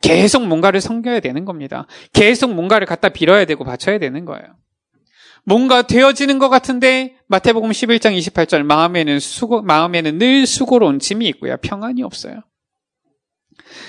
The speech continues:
많은 것을 이룬 것 같은데 다가오는 이 알 수 없는 질병 때문에 이제는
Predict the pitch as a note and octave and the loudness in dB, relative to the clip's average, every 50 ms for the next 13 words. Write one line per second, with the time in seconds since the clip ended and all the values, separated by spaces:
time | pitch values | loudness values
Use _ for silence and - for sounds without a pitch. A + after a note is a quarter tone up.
0 | - - E3 D3+ - D#3+ F3 F3+ G3+ G#3+ G#3 G3 - G#3+ F#3 E3+ D#3 E3 F3+ F#3+ | -14 -2 -2 -2 0 0 0 0 0 0 0 -2 -2 -4 -4 -4 -4 -4 0 0
1 | F#3 D3+ B2 - - C#3 C3 C#3 D3 D3+ C3+ C3 - _ _ _ _ _ _ _ | 0 0 -2 -4 -8 -12 -8 -6 -6 -6 -6 -10 -14 _ _ _ _ _ _ _
2 | _ - - D3 C3+ C3+ D3+ D3 D3 C#3+ C3 B2+ B2+ C3 - E3+ D#3+ D3+ C3+ C3 | _ -4 -2 -2 0 2 2 2 2 0 -2 -4 -6 -6 -8 -6 -4 -4 -4 -4
3 | C3 - _ _ _ _ - C3+ C#3 C#3+ C#3+ - - D3 C#3 C3+ C3 B2+ C3 - | -6 -12 _ _ _ _ -2 0 0 0 0 -2 -4 -4 -4 -4 -6 -8 -8 -8
4 | - - E3 E3+ A3 A3 G#3+ G#3+ - D#3 C3+ C3+ C#3 D3 E3 D#3 C#3+ C#3+ _ _ | -6 -6 -4 -4 -2 -4 -4 -6 -8 -10 -10 -10 -8 -8 -6 -8 -8 -10 _ _
5 | _ _ _ _ _ _ _ - - F#3+ F#3 F3+ C#3 C#3 D#3 C#3+ B2+ C3+ | _ _ _ _ _ _ _ -6 -4 0 0 0 0 2 -2 -2 -4 -6